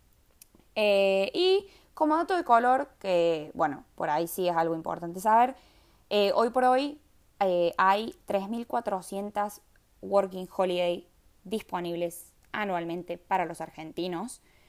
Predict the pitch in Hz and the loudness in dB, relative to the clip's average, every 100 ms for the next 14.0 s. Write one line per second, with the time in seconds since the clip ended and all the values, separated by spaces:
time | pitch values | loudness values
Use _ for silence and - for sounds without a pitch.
0 | _ _ - 233 294 294 262 226 220 202 | _ _ -8 -2 -2 -2 -2 -4 -2 0
1 | 208 208 185 185 180 196 - 233 240 240 | 0 0 -4 -4 -2 -2 0 2 2 0
2 | 233 - 170 170 156 156 214 220 196 190 | -4 -4 -2 -2 -4 -8 -10 -8 -8 -6
3 | 170 175 180 180 180 180 180 175 160 160 | -4 -4 -6 -8 -8 -8 -6 -6 -4 -6
4 | 170 170 170 165 170 160 160 165 160 156 | -6 -8 -10 -10 -10 -8 -10 -10 -10 -10
5 | 160 165 160 160 160 156 170 165 170 196 | -8 -8 -8 -8 -8 -8 -8 -6 -4 -6
6 | 220 _ _ _ _ _ - 170 160 156 | -6 _ _ _ _ _ 0 2 2 -2
7 | 156 147 - - 156 151 156 160 151 143 | -4 -6 -10 -12 -12 -10 -6 -4 -4 -8
8 | - 151 165 151 151 160 165 - 165 170 | -10 -8 -4 -4 -4 -4 -6 -8 -10 -10
9 | 160 160 160 156 175 _ _ _ _ - | -14 -6 -4 -4 -8 _ _ _ _ -12
10 | 170 165 170 165 165 170 175 202 214 262 | -10 -6 -4 -2 -2 -2 -6 -6 -4 -4
11 | 190 170 160 170 202 - 180 180 160 160 | -4 -6 -6 -8 -10 -10 -10 -10 -4 -2
12 | 160 160 151 156 175 165 160 160 151 160 | -2 -2 -8 -10 -12 -12 -10 -10 -10 -10
13 | 156 165 165 160 156 170 175 160 - | -10 -10 -10 -8 -8 -6 -6 -6 -8